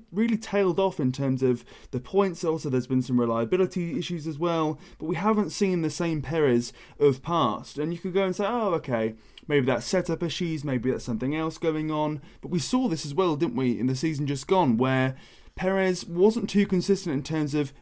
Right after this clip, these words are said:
being up there with Verstappen until the very end. Of course,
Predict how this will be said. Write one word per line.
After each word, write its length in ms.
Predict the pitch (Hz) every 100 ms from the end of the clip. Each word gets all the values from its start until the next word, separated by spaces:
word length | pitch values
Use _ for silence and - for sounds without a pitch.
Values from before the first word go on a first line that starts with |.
| -
being 240 | 123 156 160
up 200 | - 156
there 180 | 147
with 200 | 135 151 -
Verstappen 400 | 139 165 151 139
until 260 | 123 127 139
the 120 | 135
very 360 | 123 147 131 151
end. 300 | 160 110 107
Of 120 | -
course, 380 | - 123 117